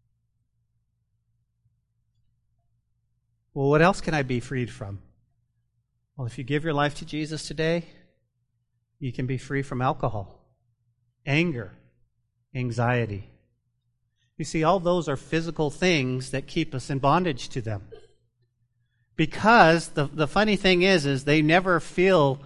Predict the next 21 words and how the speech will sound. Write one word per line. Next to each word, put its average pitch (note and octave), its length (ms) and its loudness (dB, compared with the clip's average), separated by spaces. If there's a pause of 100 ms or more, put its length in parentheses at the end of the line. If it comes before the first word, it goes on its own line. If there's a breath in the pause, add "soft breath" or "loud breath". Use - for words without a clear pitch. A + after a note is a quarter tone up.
(140 loud breath)
the D3+ 80 0
God-shaped D3+ 580 4
hole E3+ 240 2
in C#3 80 0
our B2+ 160 2
heart, D#3 340 8 (200 loud breath)
yet F3 180 4
we D#3 120 2
keep G#3+ 260 -2
trying F3+ 240 6
to F3+ 80 0
put G3 180 -2
them G#3 180 4
in. A#3 320 6 (1200)
"Okay, D#3+ 200 2
well, D3 100 2
this G3 240 4
one G3 100 4
time D#3+ 220 6
it'll C#3 180 2
work." B2+ 320 0